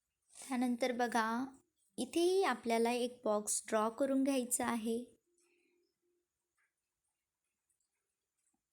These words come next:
बघा, खालच्या साईडने, वरच्या साईडने जेवढं भरतं तेवढंच खालच्या साईडनेही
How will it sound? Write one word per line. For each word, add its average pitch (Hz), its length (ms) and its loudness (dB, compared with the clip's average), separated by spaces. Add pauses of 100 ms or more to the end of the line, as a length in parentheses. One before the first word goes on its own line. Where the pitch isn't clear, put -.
(120)
बघा, 226 580 -4 (680)
खालच्या 226 500 -4
साईडने, 220 500 -4
वरच्या 220 440 -2
साईडने 240 400 -2
जेवढं 226 380 -2
भरतं 220 440 -4 (140)
तेवढंच 214 420 -4
खालच्या 233 420 -4
साईडनेही 220 960 -2